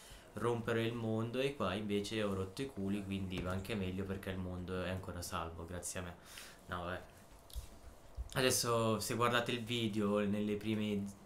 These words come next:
zone iniziali, diciamo, eh, di inizio faccio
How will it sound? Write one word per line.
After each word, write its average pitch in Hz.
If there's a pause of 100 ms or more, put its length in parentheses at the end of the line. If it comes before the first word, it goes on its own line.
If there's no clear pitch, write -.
(220)
zone 107
iniziali, 107
diciamo, 101 (640)
eh, 98
di 117
inizio 120 (100)
faccio 113